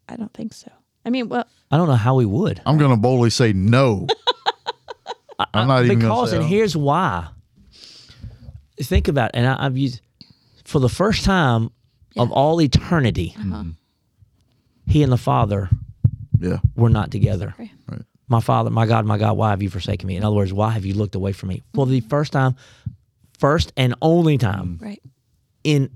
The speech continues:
Speaker 2: eternity past, eternity
Speaker 1: Right.
Speaker 2: future, eternity
Speaker 3: Right.
Speaker 2: present,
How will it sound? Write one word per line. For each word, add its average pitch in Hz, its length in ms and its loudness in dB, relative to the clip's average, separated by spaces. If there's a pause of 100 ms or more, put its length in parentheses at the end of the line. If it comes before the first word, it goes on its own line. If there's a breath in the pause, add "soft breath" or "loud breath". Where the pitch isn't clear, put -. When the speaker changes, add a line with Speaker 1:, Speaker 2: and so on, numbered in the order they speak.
Speaker 2:
eternity 113 400 -2
past, 147 400 -2
eternity 117 360 0
Speaker 1:
Right. 98 60 -6
Speaker 2:
future, 135 300 0
eternity 120 440 -2
Speaker 3:
Right. 85 100 -2
Speaker 2:
present, 113 380 -2